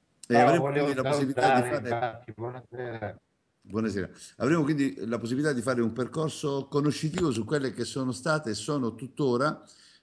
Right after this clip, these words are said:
Speaker 1: eh, i, i metodi, le modalità di comunicazione che, mh, probabilmente, eh, sono, eh, non tanto criptate, ma sono comunicazioni che, eh, hanno bisogno di avere un, una ricezione sempre più moderna, per cui credo che,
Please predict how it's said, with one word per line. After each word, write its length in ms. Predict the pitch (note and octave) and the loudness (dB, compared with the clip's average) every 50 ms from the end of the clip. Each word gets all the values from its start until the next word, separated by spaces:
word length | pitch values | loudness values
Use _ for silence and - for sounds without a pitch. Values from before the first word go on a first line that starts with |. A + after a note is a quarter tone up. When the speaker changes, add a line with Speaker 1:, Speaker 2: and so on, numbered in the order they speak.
| _ _ | _ _
Speaker 1:
eh, 260 | - G#2+ A2+ A2+ A2 A2 | -2 0 2 2 2 2
i, 340 | - - A#2+ A2 C3+ D3 - - | 2 2 2 2 2 2 0 0
i 100 | - A#2 | 2 4
metodi, 720 | A#2+ E3 F3 D#3 - A#2 G#2 G2+ G#2 G2+ G2 G2 F#2 E2 | 4 4 4 4 4 2 2 2 2 2 2 0 -2 -2
le 120 | F#2+ G#2+ G#2+ | -2 0 2
modalità 420 | A2 A2+ B2 B2+ C3 A#2+ D3+ D3 | 2 4 4 4 4 4 2 0
di 80 | B2+ C3 | 0 0
comunicazione 680 | - C3 B2 B2 A#2+ A#2+ A#2+ B2+ A#2+ - - D#3+ D3 A#2+ | -2 -2 0 0 0 0 0 -2 -2 -2 -2 -2 0 0
che, 260 | - A2+ G#2+ G#2+ G#2+ | 0 0 -2 -2 -2
mh, 600 | G#2 - G#2+ G#2 G#2 G2+ G2 G2 G2 F#2+ - _ _ | -4 -4 -2 -2 0 0 -2 -4 -6 -10 -12 _ _
probabilmente, 920 | - A2+ A#2 B2 B2+ B2+ C#3+ D3+ C#3+ D3 - A2+ A2+ A2 A2 - - _ _ _ | -2 2 4 4 6 6 6 4 4 2 2 0 0 0 -2 -8 -16 _ _ _
eh, 160 | - G2+ G#2 | -2 0 0
sono, 640 | G2+ - - A#2+ A2+ A2 A2 G#2+ G#2+ G#2 G2 G2 - | 0 0 0 0 2 2 2 2 2 2 0 -2 -4
eh, 180 | - G2+ G2+ F#2+ | -4 -4 0 2
non 300 | G#2 A#2 A#2+ A#2 A2+ - | 4 6 6 6 6 4
tanto 360 | C#3 C3 A#2+ G#2+ - A2 G#2 | 4 2 2 0 0 -2 -4
criptate, 640 | - - A2+ G#2+ - - A#2+ G#2 G#2+ G#2 A#2 A#2 B2 | -2 -4 -6 -6 -4 0 0 0 0 0 -2 -4 -4
ma 160 | - G2+ F#2 | -4 -4 -4
sono 460 | F#2 - A2+ A2+ A2 G#2+ G#2 G2+ G2+ | -4 -2 -2 0 2 2 2 0 0
comunicazioni 640 | G2+ A2+ A2+ A#2+ A#2+ B2 E3 B2+ - C3 A#2+ A2+ G2 | 0 2 2 2 4 2 2 0 2 2 2 2 2
che, 340 | - A#2+ A2+ G#2 A2 - - - _ _ _ | 2 2 2 2 0 -4 -14 -20 _ _ _
eh, 280 | - G#2 G#2+ G#2 G2 F#2+ | -2 0 2 2 2 2
hanno 240 | - B2 A#2+ B2 B2 | 2 4 6 6 6
bisogno 360 | B2 B2+ C#3 D3+ D3 C#3 B2 | 6 6 4 4 4 4 4
di 140 | G#2 G2+ A2 | 2 2 2
avere 500 | A2 A2 B2+ B2 A#2 A2+ A2+ A2+ A2 - - | 2 4 4 4 4 4 2 2 0 0 0
un, 580 | B2 A#2+ A#2 A#2 A2+ A2+ A2 G#2 G2+ F#2+ F#2+ - - _ _ _ _ _ _ _ | 2 2 4 4 4 4 4 2 0 -2 -4 -6 -14 _ _ _ _ _ _ _
una 420 | - G#2+ G#2+ G#2+ G#2+ G#2+ G#2 G#2 G#2+ | -2 0 2 4 4 6 6 6 4
ricezione 800 | B2 A2+ - D3+ D3 - - B2+ A#2 A2+ A2 G#2+ G#2+ G2+ G#2 G#2+ | 4 2 2 0 0 0 2 2 2 4 4 4 2 0 0 -4
sempre 360 | - C3 A#2+ G#2 - A2 F#2+ | -2 -2 -2 -2 -2 -4 -4
più 340 | - - - A#2+ A#2 A#2 G#2 | -4 -2 0 2 2 2 4
moderna, 500 | A2 C3 A#2 G#2+ F#2+ F2 E2+ F2+ F2+ E2+ | 4 4 4 4 4 4 2 0 -2 -2
per 140 | - G2 | -4 -4
cui 260 | G2 C3 D3 B2+ G2 D2+ | -2 2 2 2 2 0
credo 340 | - C3 D#3 E3+ C#3+ A2+ | 0 2 2 4 2 2
che, 300 | - - G#2+ G2+ G#2 G#2 | 0 0 -2 -2 -2 -6